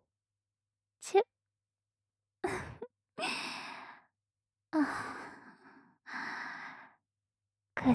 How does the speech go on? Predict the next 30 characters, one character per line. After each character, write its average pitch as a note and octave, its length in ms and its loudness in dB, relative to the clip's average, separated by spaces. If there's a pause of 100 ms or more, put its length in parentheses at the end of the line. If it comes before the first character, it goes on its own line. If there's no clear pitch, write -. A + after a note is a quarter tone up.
(140)
ち - 180 -2
ゅ B3+ 80 2 (240)
く - 160 -6 (140)
ち - 160 2
ゅ D#4+ 40 8
っ E4+ 40 2 (260)
て、 C#4+ 140 6 (1500)
い A#3 200 12
や A#3+ 160 6
ら B3+ 160 0
し - 340 6
い - 280 2 (120)
キ - 140 -6
ス - 200 2
音 D#4 320 10
が B3+ 180 0
聞 - 220 -14
こ C#4+ 120 10
え D4+ 160 8
ま E4+ 160 4
す - 200 -8
ね。 D#4 440 10 (2000)
も A#3+ 160 8
っ B3 80 -2 (180)
と A#3 100 0
も A3+ 360 6
っ - 60 0 (480)
と F4 100 2
深 D4+ 400 4
く - 180 -8